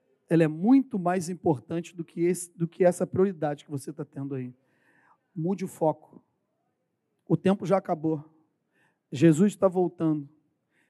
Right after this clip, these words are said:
E ele nos chamou para uma grande obra. E às vezes a gente desce do muro, para de fazer essa grande obra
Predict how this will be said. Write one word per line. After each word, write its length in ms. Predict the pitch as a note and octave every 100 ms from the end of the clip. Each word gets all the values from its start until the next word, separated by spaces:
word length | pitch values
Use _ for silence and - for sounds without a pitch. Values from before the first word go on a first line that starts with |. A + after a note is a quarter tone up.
| _
E 80 | F3
ele 140 | E3+
nos 140 | E3 F#3
chamou 320 | - D#3+ E3
para 120 | E3+
uma 140 | E3 D3
grande 320 | D#3 D#3+ C#3+
obra. 420 | C3+ C3 C3 C3+ _ _ _ _
E 120 | F3+
às 100 | F3
vezes 300 | B2+ G3 F3+
a 20 |
gente 220 | E3 D#3 E3
desce 400 | C#3+ F#3+ F#3+ F3+
do 120 | D#3+
muro, 380 | D#3 D#3+ C3+ - _ _ _ _ _ _ _ _ _ _ -
para 260 | G#3 G#3+
de 100 | E3+
fazer 300 | - E3+ C#3+
essa 200 | F3 -
grande 320 | D3+ D#3+ E3+ D3
obra 340 | C#3 C3+ C3+